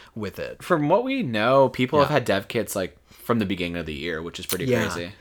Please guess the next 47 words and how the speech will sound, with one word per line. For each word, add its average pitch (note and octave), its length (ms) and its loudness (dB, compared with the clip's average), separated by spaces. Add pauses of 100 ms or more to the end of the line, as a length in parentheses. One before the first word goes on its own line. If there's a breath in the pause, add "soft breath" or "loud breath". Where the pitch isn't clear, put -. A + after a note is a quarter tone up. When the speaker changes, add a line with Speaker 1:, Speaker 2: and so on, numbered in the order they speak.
(160 loud breath)
Speaker 1:
And C3+ 100 -2
apparently D#3 580 4
Sony E3 460 6
has, C#3+ 200 4
like, C3 120 8
shored C#3+ 360 6
up D#3 120 6
on F3 120 6
doing F#3 240 6
that F#3+ 180 4
right F#3+ 180 0
now. G#3 220 2
Like, B2 160 2
Speaker 2:
Mm-hmm. A#2 80 0
Speaker 1:
they've, A#2 400 0
they've A#2 200 0
increased, A#2+ 640 -2
like, A2 300 0
all A#2+ 120 2
the A2+ 100 0
dev A2+ 240 0
kits A#2+ 180 0
that A2 80 -2
they're A2 100 0
sending G#2+ 340 -2
out G2+ 220 -4
to A2+ 80 -8
prepare G#2 640 -2
for G#2+ 220 -6
their, F#2+ 340 -4 (300 loud breath)
their F#2+ 240 -4
future. F#2+ 680 -4 (100)
Speaker 2:
I G#2+ 80 4
mean, A2+ 160 4
that's B2 220 4
really C3 240 4
smart. A#2 400 2
You A2 140 0
wanna C3 160 4
Speaker 1:
Yeah. C3+ 80 0
Speaker 2:
have A#2+ 120 2
a G2 60 2
big G2 800 -2
new G2+ 340 0
console F#2+ 500 -2
release F2+ 540 -4
with F#2 160 -6